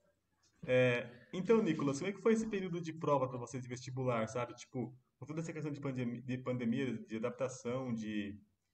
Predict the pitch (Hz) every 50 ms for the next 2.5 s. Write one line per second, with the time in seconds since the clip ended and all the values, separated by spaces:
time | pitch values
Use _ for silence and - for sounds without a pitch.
0 | _ _ _ _ - 117 117 117 113 110 107 104 107 - 135 127 123 143 139 135
1 | 143 143 131 - 131 123 117 117 117 113 123 113 107 110 107 117 135 147 143 131
2 | 113 110 110 110 107 101 98 95 98